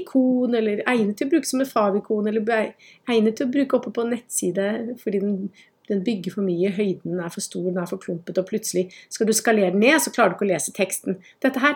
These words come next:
ser jeg så utrolig mange ganger at det er, ja, eh, det er ganske, ganske vanlig. Så du må tenke at den skal brukes, en logo skal jo være fleksibel, den er ikke bare, den skal brukes både på store flater og små flater, og den skal se bra ut uansett.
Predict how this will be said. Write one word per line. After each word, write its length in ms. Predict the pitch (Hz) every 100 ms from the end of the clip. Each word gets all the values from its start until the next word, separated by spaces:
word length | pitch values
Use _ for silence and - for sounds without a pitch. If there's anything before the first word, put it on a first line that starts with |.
| -
ser 240 | - 226
jeg 140 | 226 226
så 140 | 220
utrolig 720 | 202 - 214 190 196 196 196 208
mange 220 | 190 190
ganger 340 | 185 233 285
at 240 | 214 208 -
det 60 |
er, 320 | - 185 190 - - _ - _
ja, 160 | 180 185 - -
eh, 560 | - 190 185 180 185 - -
det 80 | 196
er 160 | 208
ganske, 400 | 208 170 - 202 196 190 196
ganske 320 | 262 214 - 175
vanlig. 320 | - - - - - -
Så 220 | - 269
du 80 | - 247
må 80 | 262
tenke 400 | - 254 214 220
at 80 | 262
den 80 | 247
skal 300 | - 226 214
brukes, 480 | 269 277 - 220
en 160 | 254 208
logo 160 | 190 233
skal 160 | 247
jo 80 | 240
være 160 | 220 196
fleksibel, 480 | 226 - 190 175 226
den 80 | 220
er 160 | 175 220
ikke 160 | 220
bare, 300 | 220 190 - - _ _ _
den 100 | 202
skal 140 | 202 220 220
brukes 240 | 202 -
både 160 | 226 175
på 80 | -
store 460 | - 269 214 175
flater 400 | 180 175 - - - - -
og 80 |
små 240 | - 202 185
flater, 320 | 196 190 -
og 160 | 233 214
den 100 | 214
skal 160 | 226
se 160 | 220 208
bra 160 | 185 170
ut 240 | 196 196 -
uansett. 560 | 190 185 180 160 -